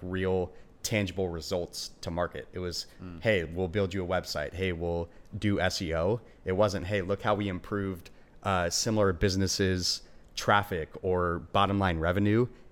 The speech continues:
Speaker 1: in this niche.
Speaker 2: Mm.
Speaker 1: Would you like to talk to us about how we could do the same for you?"
Speaker 2: Mm.
Speaker 1: So I think lead generation, I think, uh, niching down is very important, especially at the beginning. I think long term you can kinda diversify into different niches, but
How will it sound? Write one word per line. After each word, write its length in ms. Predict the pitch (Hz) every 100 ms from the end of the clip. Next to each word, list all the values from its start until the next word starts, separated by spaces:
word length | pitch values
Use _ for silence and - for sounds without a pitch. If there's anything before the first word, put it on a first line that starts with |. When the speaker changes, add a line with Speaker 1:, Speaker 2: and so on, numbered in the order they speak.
| -
Speaker 1:
in 240 | 113 107
this 200 | 101 95
niche. 500 | 95 92 107 - - -
Speaker 2:
Mm. 280 | 98 90 82
Speaker 1:
Would 200 | 101 107
you 120 | 107
like 160 | 101 95
to 80 | -
talk 200 | 95 -
to 60 |
us 120 | 92 90
about 160 | 80
how 220 | 87 87 85 90
we 140 | 101
could 80 | 92
do 80 | 87
the 100 | -
same 240 | 85 82
for 160 | - 80
you?" 220 | - - - 107
Speaker 2:
Mm. 260 | 107 87
Speaker 1:
So 140 | 85 104
I 100 | 104
think 200 | 113 95
lead 240 | 113 117
generation, 680 | 120 117 113 113 120 113 113
I 100 | 95
think, 400 | 95 104 92 90 -
uh, 360 | 92 85 80 85 - -
niching 440 | 98 104 - 113 92
down 420 | 85 95 107 -
is 160 | 107 92
very 240 | 104 104
important, 540 | 101 - 107 107 110 113 - -
especially 440 | 98 - 107 107
at 100 | 95
the 60 | 85
beginning. 420 | 87 90 98 120
I 100 | 95
think 140 | 98
long 320 | 80 90 92 90
term 300 | - 92 92
you 100 | 85
can 100 | 87
kinda 220 | 95 90
diversify 500 | 90 92 90 - 92
into 140 | 98
different 260 | 92 98 101
niches, 340 | 107 - 117
but 260 | 113 92